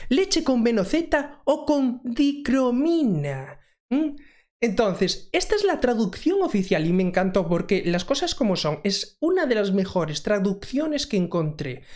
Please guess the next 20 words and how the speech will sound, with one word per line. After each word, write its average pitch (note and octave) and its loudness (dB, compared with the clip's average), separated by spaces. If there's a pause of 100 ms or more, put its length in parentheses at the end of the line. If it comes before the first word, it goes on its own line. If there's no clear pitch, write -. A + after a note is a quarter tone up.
(140)
Se A3+ 0
ciñe E4 0
a F#3+ 2
lo F#3+ 0
que F#3 0
traducen A#3 -4
en, D3+ -4
en D3+ -2
castellano, C#3 -4 (300)
quitando E4+ 0
que G4+ 0
le C#4 2
falten F#3 0
como G3 2
mucho B3 0
unas A3+ 0
cuatro D#4 0
o - 0
cinco C#4+ 0
palabras F#4 0